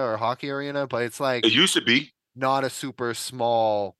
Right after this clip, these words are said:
Speaker 1: gym either. Like, it's nice in the middle, and it looks nice, and it looks refurbished. I loved it.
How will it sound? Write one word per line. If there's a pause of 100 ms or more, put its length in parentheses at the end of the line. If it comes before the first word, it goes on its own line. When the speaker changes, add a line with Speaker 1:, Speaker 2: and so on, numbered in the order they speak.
(120)
Speaker 1:
gym
either.
Like,
it's
nice
in
the
middle,
and
it
looks
nice,
and
it
looks
refurbished. (500)
I
loved
it.